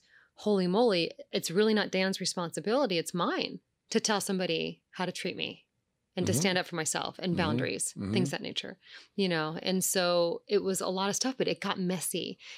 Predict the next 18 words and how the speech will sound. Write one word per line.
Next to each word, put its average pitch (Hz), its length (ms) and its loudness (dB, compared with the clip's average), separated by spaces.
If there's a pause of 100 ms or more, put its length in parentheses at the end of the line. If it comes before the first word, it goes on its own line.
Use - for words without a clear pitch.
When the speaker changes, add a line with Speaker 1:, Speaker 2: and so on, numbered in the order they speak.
(100)
Speaker 1:
And 190 180 2
what 214 140 4
I 208 120 2
wanna 180 220 0
say 202 280 0
is 202 140 2
that, 156 300 0 (160)
boy, 202 420 2 (320)
when 190 200 0
you 226 140 4
can 233 160 0
allow 185 260 2
your 190 160 2
relationship, 180 420 -2
and 208 120 4
it 285 100 4
was 277 160 2
scary 277 560 0